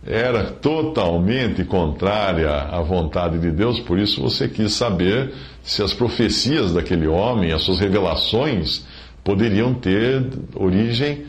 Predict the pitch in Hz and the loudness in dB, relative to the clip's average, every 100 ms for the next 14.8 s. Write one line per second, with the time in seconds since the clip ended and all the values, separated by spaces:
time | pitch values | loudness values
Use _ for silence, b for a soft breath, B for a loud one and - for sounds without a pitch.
0 | - - - - - 107 127 98 67 67 | -16 -8 -4 -4 0 0 2 0 -2 -6
1 | 64 B B B B - 92 143 - 151 | -6 B B B B -2 0 0 0 0
2 | 170 160 165 143 - 110 139 - 123 139 | 0 0 0 -2 0 0 0 -2 -2 -2
3 | 127 101 107 135 156 156 117 - 127 127 | 0 0 0 2 0 0 -2 0 0 2
4 | 104 131 143 156 - 113 143 127 - B | 2 2 0 -2 0 2 2 0 -4 B
5 | B B B - 107 107 127 143 139 - | B B B -4 -2 0 0 0 0 0
6 | 123 104 156 156 107 - 98 85 - 175 | 0 2 0 2 -2 0 -2 0 -2 -2
7 | - 69 - B B B B B - 127 | -2 -6 -6 B B B B B -4 2
8 | 180 175 147 123 123 101 95 117 101 92 | 2 2 2 2 2 0 2 2 2 2
9 | 87 78 76 135 139 92 82 82 - 95 | 2 2 2 2 2 2 2 0 0 0
10 | - 85 98 117 - - 90 90 80 78 | 2 2 2 2 0 -2 0 0 0 0
11 | 82 71 78 80 - - - - 87 82 | -2 -2 -4 -8 -10 -14 -18 -14 -10 -6
12 | 71 - - 135 143 85 104 123 78 69 | -6 -4 0 2 2 0 0 -2 -6 -8
13 | 53 - 50 - - - - - - 92 | -10 -12 -16 -18 -20 -20 -14 -6 -2 0
14 | - 85 - 82 80 117 135 | 0 -2 -2 -4 -2 0 -2